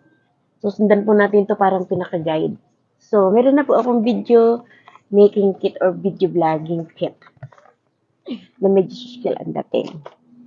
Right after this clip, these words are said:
So, pag-aaralan ko po ngayon kung papaano ko siya. Ayun, so ipupush lang pala to, yung ipipress mo siya.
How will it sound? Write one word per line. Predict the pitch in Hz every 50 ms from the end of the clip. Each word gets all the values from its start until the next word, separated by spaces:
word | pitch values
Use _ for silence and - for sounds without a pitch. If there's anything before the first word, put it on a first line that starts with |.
| _ _ _ _ _ _ _ _ _ _ 165
So, | - - 113 135 180 180 160 160 160 160 160 160 _ _ _ 240 - _ _ 240 240 - 156 156 156 160 _ _ _ _ _ _ 233 233 233 233 233 233 233 233 233 - _ _ _ _ _ _ _ _ _ _ _ _ _ _ _ _ -
pag-aaralan | 190 185 - - 180 - - 185 190 185 180 185 196 180
ko | - 196
po | 185 - 196 196 196
ngayon | 214 240 214 196
kung | 190 - 202 190
papaano | 208 208 - - 196 196 190 -
ko | -
siya. | 185 - - - 196 180 175 180 202 226 214 - _ _ _ _ _ _ _
Ayun, | - 185 180 185 202 214 226 226 208 208
so | - 190
ipupush | 151 180 - 190 190 - 208 202 -
lang | - 202 190
pala | 185 - 180 180 175
to, | 170 - 175 170 175
yung | 151 - 170 170 170 175
ipipress | - 165 170 - 185 175 - - 175 170 156 - -
mo | 196 170 175
siya. | 170 - - 175 151 151 170 -